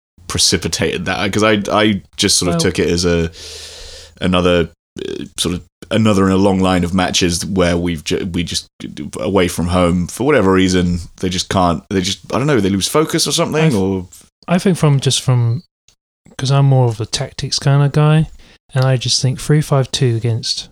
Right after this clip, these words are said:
Speaker 2: four three three isn't the right formation, because
Speaker 1: Yeah.
Speaker 2: three at the back against three up front, it's one on one, there's no spare man, and it's just, it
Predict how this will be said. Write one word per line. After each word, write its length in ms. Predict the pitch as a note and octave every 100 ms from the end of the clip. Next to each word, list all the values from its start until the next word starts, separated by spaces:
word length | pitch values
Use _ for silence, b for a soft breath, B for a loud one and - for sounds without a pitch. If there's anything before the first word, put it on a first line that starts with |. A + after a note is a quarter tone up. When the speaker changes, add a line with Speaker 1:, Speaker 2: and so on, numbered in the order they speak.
| -
Speaker 2:
four 200 | B2 A2+
three 200 | - G#2+
three 520 | - D3 A2+ A2 A#2 _ _ _
isn't 280 | C3 A#2 A2+
the 100 | A2+
right 200 | A#2+ B2+
formation, 720 | - B2 C3+ C#3 - A2+ A2+ -
because 280 | A2+ - A#2
Speaker 1:
Yeah. 160 | E2 -
Speaker 2:
three 220 | - D3+
at 40 |
the 60 | C3
back 380 | C3 C3 - - _
against 400 | A#2 B2 B2+ -
three 180 | - C#3+
up 120 | B2+
front, 400 | - D3 B2 C#3 - _ _ _ -
it's 180 | C3 C3+
one 180 | C3 B2
on 140 | B2
one, 120 | A#2+
there's 120 | A#2
no 100 | C3
spare 360 | B2 - A#2+ A#2
man, 440 | C3 C#3 C#3 C#3 - _ _ _ _ B2+
and 240 | A2+ A#2
it's 160 | A2 -
just, 360 | B2 - -
it 160 | D3+